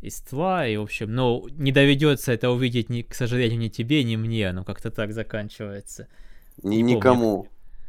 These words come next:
Speaker 1: Да, вот как-то так, ну, ну, не знаю, посмотрим, может, меняются ж как-то страны со временем, просто не так быстро.
Speaker 2: Ну, смотри, если взять историю России,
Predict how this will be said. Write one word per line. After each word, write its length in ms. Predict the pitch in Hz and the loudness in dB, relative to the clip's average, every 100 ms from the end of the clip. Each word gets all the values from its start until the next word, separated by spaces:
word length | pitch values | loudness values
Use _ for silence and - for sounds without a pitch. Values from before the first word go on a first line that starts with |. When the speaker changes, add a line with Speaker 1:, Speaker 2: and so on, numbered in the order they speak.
| - - - | -12 -12 -10
Speaker 1:
Да, 300 | 113 113 101 | -4 -4 -4
вот 220 | 101 - - | -6 -10 -6
как-то 320 | 104 - 107 | -6 -6 -10
так, 340 | - 104 - | -8 -10 -8
ну, 300 | 110 104 123 - - - - | -10 -10 -10 -8 -6 -6 -6
ну, 240 | 151 254 | -6 -4
не 140 | 226 196 | 0 0
знаю, 280 | 131 170 - | 0 0 0
посмотрим, 580 | 131 - 131 175 110 | -4 -2 -4 -4 -8
может, 280 | 92 113 - - - - | -6 -6 -6 -8 -10 -4
меняются 520 | 127 123 160 143 - | -2 2 4 2 -2
ж 60 | - | -8
как-то 260 | - - | -8 -6
страны 420 | 104 - 110 90 90 | -6 -2 -2 -2 -4
со 160 | 104 | -4
временем, 420 | 101 104 95 92 107 | -2 -2 -2 -8 -10
просто 440 | 107 107 - 98 117 - - - - | -10 -8 -8 -10 -10 -10 -10 -12 -10
не 100 | 107 | -6
так 200 | 117 104 | -6 -4
быстро. 480 | 98 110 - - - | -4 -6 -6 -6 -2
Speaker 2:
Ну, 920 | 117 127 131 135 135 139 139 135 127 | 4 6 6 6 6 6 6 4 2
смотри, 440 | - 139 139 135 | 0 0 4 6
если 180 | 113 - | 4 2
взять 260 | 113 117 117 | 0 2 0
историю 420 | 113 - 117 110 | -4 -2 2 2
России, 640 | 107 104 - 170 147 98 | 0 -2 -4 -2 0 -2